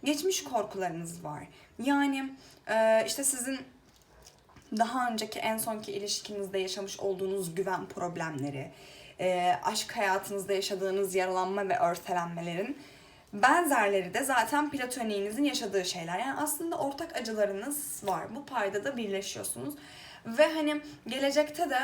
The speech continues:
ön yargılı olmamalı, korkmamalısınız. Geçmişe takılı kalmamalısınız diyor kartlar. Yani durum her ne olursa olsun yeniyi hayatınıza istiyorsanız, yani o platonik insanı, platonik olduğunuz kişiyi hayatınıza istiyorsanız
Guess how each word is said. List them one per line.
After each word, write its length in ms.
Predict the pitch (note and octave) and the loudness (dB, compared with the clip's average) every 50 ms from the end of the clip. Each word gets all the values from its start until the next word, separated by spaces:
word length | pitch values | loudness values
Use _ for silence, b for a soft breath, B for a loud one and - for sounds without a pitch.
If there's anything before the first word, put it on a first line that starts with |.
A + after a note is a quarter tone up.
| C#4 - C4+ | 0 2 4
ön 120 | C#4+ D4 | 6 8
yargılı 440 | D4 C#4+ B3+ A#3 A#3 A#3 A#3 C4+ C#4 | 8 8 8 6 4 4 2 0 0
olmamalı, 760 | - - C4 C4 C4 B3+ A3+ G#3 F#3+ F3+ F3+ A3 C#4+ F4+ F4 - - | 0 0 0 0 0 0 0 0 0 0 0 0 -2 -2 -2 -4 -2
korkmamalısınız. 840 | C4 B3 B3 G3+ G3+ G3 F#3 F3 E3+ E3+ - - G#3 F#3+ A3+ D4 D4 B B B B B B G3 | -2 -2 -2 -2 -4 -4 -4 -4 -6 -6 -8 -8 -6 -4 -4 -4 -6 B B B B B B -8
Geçmişe 520 | G3+ B3+ C#4 C4+ - C#4+ C#4+ D4 F#4 F#4 | -6 -6 -6 -2 0 0 2 2 0 0
takılı 360 | F#4 D#4+ D4 - D#4 E4 F4+ - | -2 -2 -4 -4 -4 -6 -6 -4
kalmamalısınız 1000 | - D4+ C#4+ C#4+ D4+ C#4+ C#4 A#3+ A#3 G#3+ G3+ F#3+ G3 - G3 F#3+ F#3+ F#3+ F3 F3 | -2 2 4 6 6 6 4 2 0 0 0 -2 -2 -4 -4 -4 -4 -4 0 2
diyor 300 | F#3+ F3+ F3 F3 F3+ - | 4 4 4 2 0 -4
kartlar. 420 | - F3 C3+ - - - - - B B B B B B B - | -8 -8 -8 -8 -10 -10 -12 -12 B B B B B B B -2
Yani 320 | - C#4+ D4+ D4+ D#4 C#4+ | 0 2 4 4 2 2
durum 300 | D4+ E4+ F4 E4+ D#4+ D#4 | 0 -2 -4 -4 -2 -2
her 180 | E4 E4 E4 E4 | 0 -2 -2 -2
ne 80 | F4 F4 | -2 -4
olursa 360 | E4 C#4+ C4+ A#3+ - - A3 | -4 -4 -4 -6 -8 -6 -6
olsun 300 | G3 F#3+ F#3+ - G#3 G#3 | -4 -4 -6 -6 -6 -6
yeniyi 600 | G#3 G#3 G#3+ G#3+ A#3+ C4 C#4 C#4 D4 D#4 E4+ E4+ | -6 -4 -4 -4 -2 0 2 2 2 2 2 0
hayatınıza 600 | D4+ D4+ B3 A3 G#3 G#3 G#3 - G#3+ G3+ F#3 G3 | 2 2 2 2 2 0 0 -4 -6 -6 -4 -4
istiyorsanız, 600 | - G3 - - - C#4+ D4 C#4+ - E3 F3+ G3 | -6 -6 -6 -6 -4 -4 -4 -4 -4 -6 -4 -4
yani 140 | G#3 G#3+ - A#3+ A#3+ | -4 -4 -4 -6 -8
o 20 | |
platonik 480 | - C#4+ C4+ C#4 C#4 C#4 D4+ C#4+ - A#3+ | -6 -8 -6 -4 -4 -4 -4 -6 -6 -8
insanı, 400 | A#3+ G#3 G#3 - F#3 E3+ E3+ E3+ G3 B B B B B B | -8 -8 -6 -8 -8 -8 -8 -10 -10 B B B B B B
platonik 380 | A#3 A#3+ A#3+ C#4+ C#4+ D4 C#4+ | -6 -4 -2 0 -2 -2 0
olduğunuz 400 | - A#3 A#3+ A3 A3+ B3 C4 - | 0 0 0 0 -4 -6 -8 -8
kişiyi 260 | - - - - G3 F#3+ | -6 -8 -6 -4 -4 -4
hayatınıza 560 | G#3 A#3 A#3+ A#3 G#3+ A3 - F#3+ F3 - - | -2 0 0 0 0 -2 -4 -6 -8 -6 -8
istiyorsanız 680 | - - - - - - D4 D4+ D4+ D4+ C#4+ C#4 C#4+ | -8 -10 -10 -8 -6 -4 -4 -4 -2 -4 -4 -2 -4